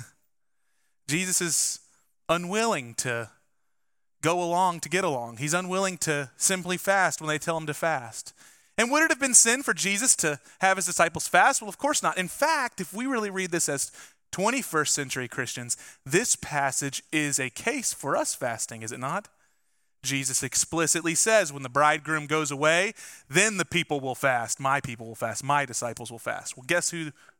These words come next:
those people are? That's us. And the bridegroom has ascended, and we await his coming.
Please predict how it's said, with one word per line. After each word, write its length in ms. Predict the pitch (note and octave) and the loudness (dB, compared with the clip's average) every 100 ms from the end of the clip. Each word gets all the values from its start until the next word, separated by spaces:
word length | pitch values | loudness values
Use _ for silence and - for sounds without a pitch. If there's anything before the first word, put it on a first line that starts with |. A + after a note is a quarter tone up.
| - | -2
those 220 | E3 D#3 | 0 0
people 220 | D3 B2 | -6 -8
are? 100 | A#2 | -4
That's 240 | A#2+ C#3 C3+ | 0 0 2
us. 300 | C3+ F3 - - - | 0 0 -4 -12 -6
And 140 | C3+ C#3 | -4 -4
the 60 | |
bridegroom 420 | C#3 C#3+ C#3+ D3+ | 0 0 0 -4
has 160 | C3+ C3+ | -2 -2
ascended, 480 | A#2+ D3+ C#3+ A2 - _ _ - | 0 0 -2 -6 -16 _ _ -6
and 160 | C3 | -4
we 100 | C#3 | -2
await 300 | C#3 C3 C3 | -2 -2 -4
his 140 | - C#3+ | -4 -2
coming. 300 | D#3 C3+ | -2 -2